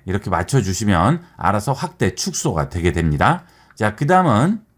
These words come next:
회전도 있죠. 예, 그다음에, 어, 이 페이지에 또 이어서 붙일 수도 있어요. 여기 있는 페이지 추가를 누르시면,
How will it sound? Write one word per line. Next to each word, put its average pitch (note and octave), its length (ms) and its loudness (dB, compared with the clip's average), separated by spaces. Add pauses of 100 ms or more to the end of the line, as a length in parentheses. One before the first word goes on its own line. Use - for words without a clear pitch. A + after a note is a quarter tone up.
(280)
회전도 A#3 420 0
있죠. B2+ 680 0
예, F#2 160 0
그다음에, C3 680 2 (300)
어, F2 140 -4
이 D3+ 220 0
페이지에 D3 460 2
또 C#3+ 100 -2
이어서 C#3 540 4
붙일 G#2 320 -6
수도 - 240 -6
있어요. F#2+ 600 2 (460)
여기 A#2+ 260 0
있는 D3 240 0
페이지 F3+ 380 0
추가를 G3+ 540 0
누르시면, G2+ 540 -2